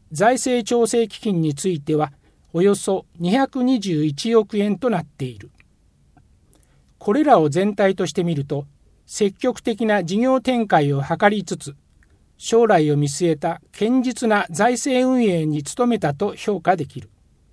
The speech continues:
平成十九年度の一般会計、国民健康保険事業会計、老人保険医療会計、介護保険事業会計の決算は、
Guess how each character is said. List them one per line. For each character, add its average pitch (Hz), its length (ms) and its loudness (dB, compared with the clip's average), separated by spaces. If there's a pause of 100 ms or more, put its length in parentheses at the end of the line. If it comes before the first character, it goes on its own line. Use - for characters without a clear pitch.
(720)
平 220 220 2
成 226 260 0
十 208 240 -4
九 214 240 -2
年 175 220 0
度 139 100 -4
の 143 160 -4
一 170 160 -8 (100)
般 190 220 2
会 160 260 0
計、 131 320 -12 (400)
国 185 280 -4
民 247 220 0
健 240 200 -2
康 220 240 2
保 208 40 0
険 202 300 0
事 185 140 -4
業 196 240 0
会 156 260 -2
計、 117 360 -16 (440)
老 220 220 2
人 240 260 0
保 220 60 0
険 214 280 -2
医 202 40 -2
療 208 260 2
会 165 280 -2
計、 123 380 -14 (420)
介 247 260 0
護 247 140 0
保 233 60 0
険 226 280 -2
事 202 120 -4
業 233 240 0
会 214 260 0
計 147 220 -2
の 135 120 -2
決 180 240 -4
算 135 300 -6
は、 143 160 -6